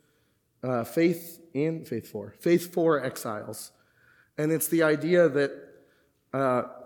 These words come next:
our generation, our kids' ge-, our kids' generation is one of the first generations to be complete digital natives. From the moment they were born, they entered into a world that is completely digital.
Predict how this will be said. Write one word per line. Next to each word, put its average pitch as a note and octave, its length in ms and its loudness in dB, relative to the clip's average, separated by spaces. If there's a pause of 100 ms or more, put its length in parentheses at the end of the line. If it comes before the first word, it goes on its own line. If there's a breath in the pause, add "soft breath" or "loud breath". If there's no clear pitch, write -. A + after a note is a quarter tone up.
(240)
our E3 160 4
generation, D#3 580 0
our C#3+ 120 -2
kids' C#3+ 260 -4
ge-, C#3 140 -6 (100)
our C#3 140 0
kids' E3+ 280 -2
generation B2 760 -4 (160)
is C3 640 -4 (880)
one D3 240 -2
of D3+ 100 0
the C#3+ 80 -2
first D#3 320 0
generations C3+ 540 -2
to - 100 -16
be C3 100 -4
complete C#3+ 760 -6
digital B2 420 -6
natives. A2 520 -8
From C3 280 -8
the C3+ 60 -2
moment D3 440 0
they D3 120 0
were C#3 100 -2
born, B2 400 -2
they B2 160 -2
entered C3 320 -4
into C3 240 -4
a C3+ 60 -2
world A#2+ 380 -4
that A#2+ 120 -6
is A#2 100 -8
completely B2 640 -8
digital. G#2+ 520 -10